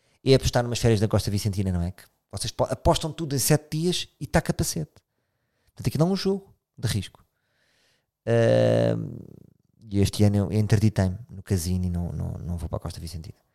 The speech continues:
Portanto, ali cá para cima, um bocadinho melhor tempo, zero capacetes apanhei. E deu-me algum prazer, Deus me perdoe, na Costa Vicentina estavam três dias de capacete. É o que eu vos digo. A Costa Vicentina tem que ser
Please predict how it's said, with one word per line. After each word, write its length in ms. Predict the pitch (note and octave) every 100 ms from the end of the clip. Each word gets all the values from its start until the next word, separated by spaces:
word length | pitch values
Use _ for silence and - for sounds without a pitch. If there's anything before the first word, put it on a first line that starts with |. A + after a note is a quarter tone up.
| _ -
Portanto, 240 | B2 G#2+
ali 240 | A#2+ C#3 - -
cá 140 | - C#3+
para 120 | -
cima, 320 | - A#2+ F#2+ - _
um 100 | B2
bocadinho 340 | A#2 B2+ A2+ A#2+
melhor 180 | A#2+ B2+
tempo, 320 | D3+ D3+ C#3+ _
zero 280 | G2 - G2
capacetes 500 | - G#2 A2 A#2+ A2+
apanhei. 420 | C#3+ E3 C3+ A2 - _ _ _ _ _
E 100 | G#2
deu-me 220 | G2+ G#2
algum 200 | G2+ G2
prazer, 480 | G2 G#2 F2+ G2+ G2 -
Deus 220 | F#2 F#2+
me 100 | E2+
perdoe, 380 | F2 F#2 F#2 G2 - _ _ -
na 100 | F2+
Costa 240 | - E2+
Vicentina 480 | F2+ E2+ F#2 F2+ F2
estavam 240 | F2 F#2 F2
três 180 | E2+
dias 160 | E2+ E2+
de 40 |
capacete. 520 | - - F2 - _ _ _ - F3+ - _ _ _ _ _ -
É 80 | G2
o 40 |
que 100 | F#2
eu 40 | E2+
vos 100 | -
digo. 140 | - _ _ _ _
A 80 | -
Costa 260 | - D#3+ D3+
Vicentina 580 | C#3 C3+ A#2+ C#3 C3+ - _ -
tem 180 | B2+ B2+
que 80 |
ser 440 | - - B2+ B2+